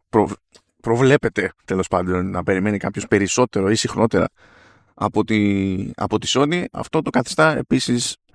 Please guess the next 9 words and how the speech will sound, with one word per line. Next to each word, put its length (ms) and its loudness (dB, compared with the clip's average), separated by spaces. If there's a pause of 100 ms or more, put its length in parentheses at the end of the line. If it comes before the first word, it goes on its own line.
(280)
ε, 240 -2 (180)
ειδική 340 0
περίπτωση 640 2
και 120 4
από 140 4
αυτή 180 -4
τη, 360 0
την 160 2
άποψη. 400 -2